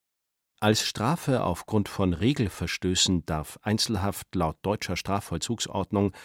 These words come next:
aber nur für längstens vier Wochen verhängt werden. Als besondere Sicherungsmaßnahme ist sie jedoch zeitlich nicht begrenzt.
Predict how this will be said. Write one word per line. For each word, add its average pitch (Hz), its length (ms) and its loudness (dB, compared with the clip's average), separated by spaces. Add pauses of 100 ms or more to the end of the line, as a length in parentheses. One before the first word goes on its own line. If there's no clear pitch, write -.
(240)
aber 101 220 2
nur 120 200 8
für 104 220 0
längstens 107 720 2
vier 107 340 0
Wochen 117 380 -2
verhängt 76 480 -6
werden. - 320 -6 (1120)
Als 92 320 0
besondere 92 560 2
Sicherungsmaßnahme 92 1120 0
ist - 260 -4
sie 123 120 -2
jedoch 120 280 -2
zeitlich 113 640 -4
nicht 113 380 4
begrenzt. - 600 -8